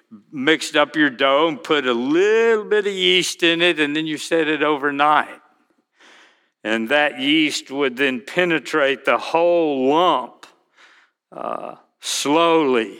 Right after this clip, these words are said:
and secretly and, uh, silently and continuously until that l-, <laughs> that lump of dough, uh, swelled up to where it was ready to go. Well, the leaven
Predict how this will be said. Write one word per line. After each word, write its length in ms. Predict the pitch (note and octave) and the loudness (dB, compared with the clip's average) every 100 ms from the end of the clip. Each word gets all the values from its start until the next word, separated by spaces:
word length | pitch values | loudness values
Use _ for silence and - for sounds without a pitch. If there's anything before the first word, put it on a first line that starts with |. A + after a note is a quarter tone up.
| - C3 | -14 -6
and 240 | G#2+ G#2+ | -6 -4
secretly 1300 | - - - E3 E3 - C#3 A#2 - A#2 A2 G2+ - _ _ - _ _ _ | -4 -4 0 2 2 2 0 0 0 0 0 -4 -12 _ _ -20 _ _ _
and, 580 | A2 A#2 G#2+ G#2+ G#2 G#2+ | -4 0 0 0 -4 -2
uh, 300 | G#2+ G2+ G#2 | 2 2 0
silently 1120 | - - C#3+ F3+ F3 C#3 A#2 A#2+ A2+ A2+ A2 | -2 0 0 2 2 0 -2 -4 -2 0 0
and 240 | G#2+ G2+ - _ | -4 -10 -16 _
continuously 1300 | - A#2 - - G3 G3 C3+ A#2 - A#2+ G#2+ A2+ A2 - - - - _ _ | -6 -6 -6 -6 -4 0 0 0 -2 -2 2 2 0 -8 -20 -20 -20 _ _
until 440 | A2 G#2+ C#3+ C3 B2+ | -6 -4 -2 -2 0
that 380 | C3 C3 - A#2+ | 2 2 0 0
l-, 240 | A#2+ C3 - - | 2 0 -4 -8
<laughs> 160 | C3+ | -4
that 400 | C3 C#3+ B2 A#2+ | 0 0 0 -4
lump 380 | B2 C3+ D3 - | 0 2 0 0
of 220 | A#2+ A2 | -4 -2
dough, 420 | C3 D3+ D#3 B2 - - - _ | 0 2 2 -2 -6 -20 -20 _
uh, 180 | A2+ - | -6 -6
swelled 600 | - - D3+ D3+ C#3+ C3 | -6 -2 0 2 2 2
up 320 | C#3+ C#3+ - | 0 0 -4
to 100 | B2 | -6
where 260 | A#2+ D3+ C#3+ | 0 2 2
it 140 | B2 | 0
was 240 | B2+ A#2+ A2+ | -2 -4 -2
ready 400 | D3 D3 C#3+ A#2+ | 2 2 2 -2
to 140 | A#2+ | -2
go. 500 | G#2+ D#3+ F3 G#2 G#2 - _ _ _ _ _ | 0 2 2 0 -8 -16 _ _ _ _ _
Well, 120 | C3+ | -6
the 100 | C#3+ | -2
leaven 480 | D3+ E3 E3+ D#3 | 0 0 0 -4